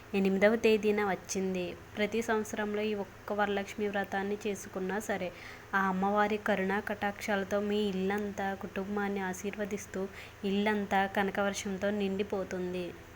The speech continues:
ఒకవేళ ఈ శ్రావణ మాసంలో నెలసరి వస్తే గనుక, ఈ శ్రావణ మాసంలో వచ్చే శుక్రవారంలో చేసుకోవచ్చు. ఈ శ్రావణ మాసంలో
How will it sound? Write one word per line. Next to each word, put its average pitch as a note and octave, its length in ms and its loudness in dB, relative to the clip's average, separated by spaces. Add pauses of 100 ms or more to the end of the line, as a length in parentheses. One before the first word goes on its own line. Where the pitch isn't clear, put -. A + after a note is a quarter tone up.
(1700)
ఒకవేళ G#3+ 500 4
ఈ A3+ 160 4
శ్రావణ G#3 360 0
మాసంలో G#3 580 0
నెలసరి G3+ 440 0
వస్తే G#3+ 360 -2
గనుక, G#3 340 0 (560)
ఈ G#3+ 80 2
శ్రావణ G3 400 2
మాసంలో G#3+ 580 2
వచ్చే G#3 280 -2
శుక్రవారంలో G#3 920 -2
చేసుకోవచ్చు. G3 880 -4 (540)
ఈ G#3 120 2
శ్రావణ G3 400 2
మాసంలో G#3+ 500 2